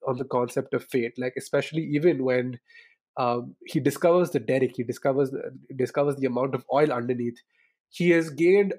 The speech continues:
a vast amount of riches, but in the process, in that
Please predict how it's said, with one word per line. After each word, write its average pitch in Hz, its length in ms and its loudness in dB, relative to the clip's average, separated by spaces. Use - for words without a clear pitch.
a 151 120 0
vast 139 540 2
amount 139 380 0
of 120 160 0
riches, 131 420 0
but 123 240 -2
in 165 200 -2
the 160 80 4
process, 127 520 0
in 135 200 -4
that 135 200 0